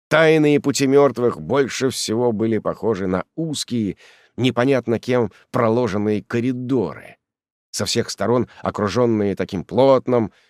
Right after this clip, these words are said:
переплетением веток, лиан и корней,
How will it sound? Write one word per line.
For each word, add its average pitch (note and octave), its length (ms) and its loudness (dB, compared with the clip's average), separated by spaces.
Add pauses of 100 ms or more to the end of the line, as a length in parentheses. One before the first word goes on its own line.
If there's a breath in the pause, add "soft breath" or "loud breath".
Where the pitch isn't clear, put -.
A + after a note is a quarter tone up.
переплетением A2+ 840 -2
веток, F2 420 -4 (460 soft breath)
лиан G2+ 440 0
и A2+ 200 -6
корней, G2 500 -4